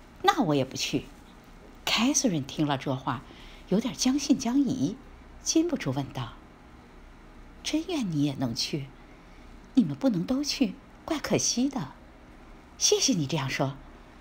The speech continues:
不过这对我来说完全是一桩无所谓的事儿，真的，我是怎么也不会去的。我刚才在跟 Emily 和 Sophia 这么说时，正巧你来了。”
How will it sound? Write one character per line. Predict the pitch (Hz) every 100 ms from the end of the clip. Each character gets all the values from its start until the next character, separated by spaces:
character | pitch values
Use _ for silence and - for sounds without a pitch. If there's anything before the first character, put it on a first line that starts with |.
| -
不 | -
过 | 143 170 139 - - - -
这 | 330
对 | - 156
我 | 107
来 | - 76
说 | - 151 - - 233
完 | 208 269
全 | 277
是 | 262 226
一 |
桩 | 220 285
无 | 339
所 | - 165
谓 | 302 427
的 | 131
事 | 131 156
儿， | - - -
真 | - 294 -
的， | - - - - - - -
我 | 254
是 | - 285
怎 | 247 135
么 | 190
也 | 359
不 | 127
会 | 147
去 | 127 -
的。 | - 98 - - - - -
我 | 185 180
刚 | 196 202
才 | 190 160 175
在 | - 165
跟 | 180 170 180 - - - - -
Emily | 190 202 190 170 160 180 -
和 | - 165 185 - -
Sophia | - - 302 - 190 120
这 | 156
么 | 143
说 | - 143
时， | 135 - 123 - - - -
正 | - 440 -
巧 | 220 160
你 | 156
来 | 127 80 110
了。” | 160